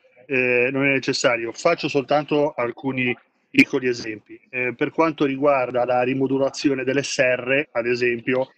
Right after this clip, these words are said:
potrebbe essere e portare un vantaggio a quegli imprenditori agricoli che in questo momento, eh, versano in uno, in un momento di crisi, così come ad esempio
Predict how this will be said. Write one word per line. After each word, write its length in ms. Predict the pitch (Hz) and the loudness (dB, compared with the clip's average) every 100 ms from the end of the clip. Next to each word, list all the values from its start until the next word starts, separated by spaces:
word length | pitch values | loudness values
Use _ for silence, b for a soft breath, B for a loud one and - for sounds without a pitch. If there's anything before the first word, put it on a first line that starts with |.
| _ _ _ | _ _ _
potrebbe 460 | - 135 147 139 139 | -10 -2 0 0 0
essere 340 | 139 - 127 | 0 -2 -2
e 60 | 131 | -2
portare 460 | 147 139 143 135 135 | -4 -2 0 0 -2
un 100 | 127 | -2
vantaggio 840 | 143 139 131 123 127 120 135 139 B B _ | -2 0 -2 0 -2 -2 -2 -2 B B _
a 100 | 123 | -10
quegli 680 | - 135 135 131 127 123 143 | -4 -2 -2 -2 -2 -2 -4
imprenditori 760 | 143 131 131 131 131 127 135 135 | -4 -4 -2 -2 -2 -2 0 0
agricoli 640 | 131 127 135 143 131 135 | 0 -2 -2 -2 -2 -2
che 120 | 127 | -2
in 100 | 123 | -2
questo 280 | 120 120 127 | -2 -4 -2
momento, 680 | 127 120 120 117 135 127 - _ _ _ _ | -2 -2 -2 -4 -2 -2 -4 _ _ _ _
eh, 600 | 123 117 113 113 110 110 | -4 -2 0 -2 -2 -2
versano 460 | 127 131 123 131 127 | 0 0 0 -2 -2
in 60 | |
uno, 600 | 123 127 123 120 120 120 | -2 -4 -4 -2 -2 -2
in 100 | 123 | -4
un 100 | 127 | -4
momento 380 | 131 127 135 131 | -2 -2 -2 -2
di 120 | 120 | -4
crisi, 420 | - 160 151 123 | -2 0 0 -4
così 300 | 123 147 135 | -4 -4 -4
come 320 | 175 160 170 156 | -6 -2 -2 -2
ad 100 | 139 | -2
esempio 640 | 127 165 156 156 147 | -2 -4 -2 -4 -4